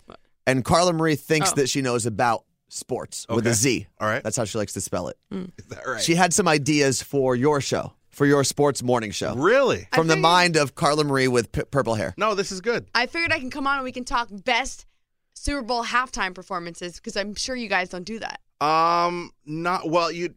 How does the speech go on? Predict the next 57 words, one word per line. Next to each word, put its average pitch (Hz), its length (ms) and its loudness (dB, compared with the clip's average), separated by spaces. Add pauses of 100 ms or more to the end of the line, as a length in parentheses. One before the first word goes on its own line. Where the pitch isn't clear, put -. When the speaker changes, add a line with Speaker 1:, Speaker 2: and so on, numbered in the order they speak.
(160)
Speaker 3:
<laughs> - 220 -12
you 180 120 -14
wouldn't 208 260 -4
think 202 200 -10
so. 92 280 -12 (340)
But 147 140 -2
Chuck 170 280 -4
does 160 220 -4
the, 127 280 -4
uh, 107 220 -2
he, 127 160 -12
he's 139 220 -10
the 120 80 -10
midday 131 340 -4
host, 143 280 -6
and 131 80 -16
he 135 180 -12
hosts 135 240 -10
the 113 80 -16
Family 131 420 -8
Feud. 127 440 -10 (120)
Speaker 1:
Yes. 139 320 -2
Speaker 3:
And 135 160 0
that 139 160 0
was 135 160 -6
one 147 120 -12
of 143 60 -10
the 143 80 -12
categories, 131 600 -8
best 131 480 -8
musical 127 320 -8
performance 123 440 -10
of 110 100 -18
a - 20 -10
ha-, 117 240 -10
of - 60 -4
Speaker 2:
Okay, 285 180 -2
Speaker 3:
a, 262 60 -2
Speaker 2:
what 277 120 -2
Speaker 3:
of 269 40 -6
Speaker 2:
was 269 100 -2
Speaker 3:
a - 60 -10
Speaker 2:
number 262 180 -6
Speaker 3:
Super 247 60 -6
Bowl. 269 80 -2
Speaker 2:
one? 196 260 -4 (220)
Speaker 3:
Number 165 220 -2
one 156 200 -2
was 143 80 -4
Speaker 2:
Justin 139 200 0
Speaker 3:
Janet 131 140 -4
Speaker 2:
Timberlake. 120 180 -2
Speaker 3:
Jackson. 101 300 -10 (320)
Speaker 1:
See, - 360 -4
Speaker 2:
I 202 60 -10
knew 185 100 -10
it. 156 80 -20